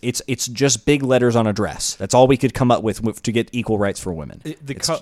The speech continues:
Speaker 2: the
Speaker 1: it,
Speaker 2: colors
Speaker 1: not that
Speaker 2: fail.
Speaker 1: that's bad, but the political wokeness of the message is what I'm driving at.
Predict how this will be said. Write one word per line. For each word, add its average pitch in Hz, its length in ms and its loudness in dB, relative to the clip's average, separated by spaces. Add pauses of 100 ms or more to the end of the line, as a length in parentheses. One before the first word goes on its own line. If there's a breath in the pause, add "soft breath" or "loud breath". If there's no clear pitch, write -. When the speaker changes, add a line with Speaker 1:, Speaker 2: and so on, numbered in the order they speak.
Speaker 2:
the 127 100 -8
Speaker 1:
it, - 60 -8
Speaker 2:
colors 165 540 -8
Speaker 1:
not 127 140 4
that - 60 -6
Speaker 2:
fail. 127 60 -2
Speaker 1:
that's 113 240 2
bad, 92 460 -4
but 107 240 -2
the 104 380 0
political 117 640 2
wokeness 98 560 -2
of 85 100 -8
the 95 60 -4
message 87 360 -4
is 82 120 -10
what 82 100 -6
I'm 78 120 -8
driving 69 360 -8
at. - 240 -18